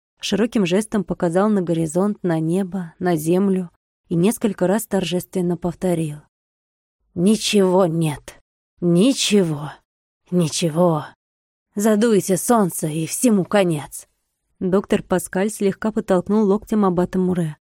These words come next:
Сощурив глаза и одобрительно покачивая головой, чтобы раззадорить старика,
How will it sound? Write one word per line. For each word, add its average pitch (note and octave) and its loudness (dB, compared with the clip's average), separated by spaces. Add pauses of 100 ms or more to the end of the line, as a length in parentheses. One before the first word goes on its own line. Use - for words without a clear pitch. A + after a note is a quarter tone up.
(200)
Сощурив G#3 0
глаза F#3 2
и G3 2
одобрительно F3+ 0
покачивая F3+ -2
головой, F3+ 0
чтобы E3+ 0
раззадорить F3+ 0
старика, G3 -2